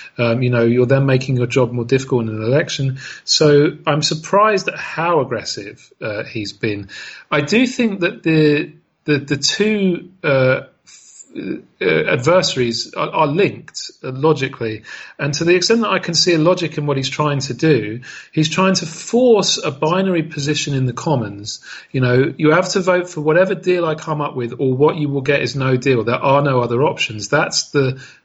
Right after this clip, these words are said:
goal of this very ruthless action, um, from day one, trying to force it into a binary choice. Uh, and that makes sense because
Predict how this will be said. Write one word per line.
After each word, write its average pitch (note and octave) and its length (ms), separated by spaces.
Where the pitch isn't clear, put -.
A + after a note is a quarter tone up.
goal D#3 460
of A#2 160
this - 540
very C3+ 400
ruthless C3+ 840
action, A2 720
um, A2+ 640
from A#2+ 260
day A#2+ 200
one, A#2 420
trying C3+ 260
to C#3+ 120
force D#3+ 380
it C#3+ 40
into B2+ 200
a - 20
binary A#2+ 460
choice. C3+ 460
Uh, C#3 200
and D#3+ 100
that B3+ 140
makes A#3 200
sense F#3+ 380
because F3+ 640